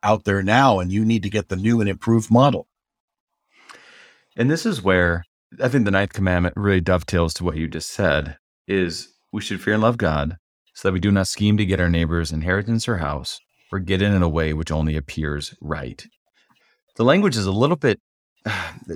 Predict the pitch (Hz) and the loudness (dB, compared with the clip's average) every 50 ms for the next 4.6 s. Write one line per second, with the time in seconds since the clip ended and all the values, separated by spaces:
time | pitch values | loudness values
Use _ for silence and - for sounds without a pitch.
0 | - - - _ _ _ _ _ _ _ - - - 151 165 160 165 135 - 135 | -14 -16 -20 _ _ _ _ _ _ _ -4 2 4 6 6 6 4 2 4 4
1 | 120 117 113 - 107 98 107 113 117 - 127 120 135 139 139 - 104 104 104 101 | 4 4 4 2 2 2 4 4 2 2 2 2 4 2 2 4 2 2 2 0
2 | 85 - - 110 92 98 - - 113 104 92 - 87 87 92 101 98 92 - - | -2 -6 -4 -4 -4 -4 -2 -2 -2 -2 -2 -2 0 0 0 2 0 0 -2 -6
3 | 87 - - 107 123 123 - - 92 87 82 82 - 95 - - 104 107 113 117 | -8 -4 0 0 0 0 0 -2 -2 0 0 -2 -4 -4 -4 -2 -2 0 0 2
4 | 139 175 190 202 175 131 - 117 113 113 113 | 2 4 4 4 2 0 2 2 4 4 2